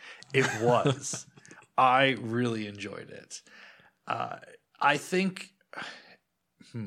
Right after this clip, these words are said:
well, we, we have not talked about Moto three until this moment. I'm going to guess that for you, this race was one of the biggest highlights of what you think the,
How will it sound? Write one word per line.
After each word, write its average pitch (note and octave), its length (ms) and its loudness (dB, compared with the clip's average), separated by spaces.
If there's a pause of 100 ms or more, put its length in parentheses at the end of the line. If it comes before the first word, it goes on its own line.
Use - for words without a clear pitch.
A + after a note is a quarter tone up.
well, A#2 140 2
we, E3 200 6
we D#3 220 4
have D3+ 100 4
not C#3 240 2
talked A2+ 260 -2
about F#2 200 -8
Moto F#2+ 240 -6
three F2 420 -10
until F#2+ 320 -10
this F2+ 220 -10
moment. F2+ 360 -10 (440)
I'm E3 280 4
going D3+ 300 2
to B2+ 60 0
guess A#2 340 2
that G2+ 380 -6
for - 200 -6
you, G#2+ 600 -2 (340)
this A#2+ 400 -4
race A2 440 -2 (540)
was A2+ 380 -2
one A2+ 300 -2
of G2 320 -8 (600)
the B2 100 -2
biggest A#2+ 680 -2
highlights G2+ 960 -4
of G2 140 -12
what G#2 160 -6
you G2+ 220 -10
think G#2 560 -10 (200)
the, F#2+ 380 -10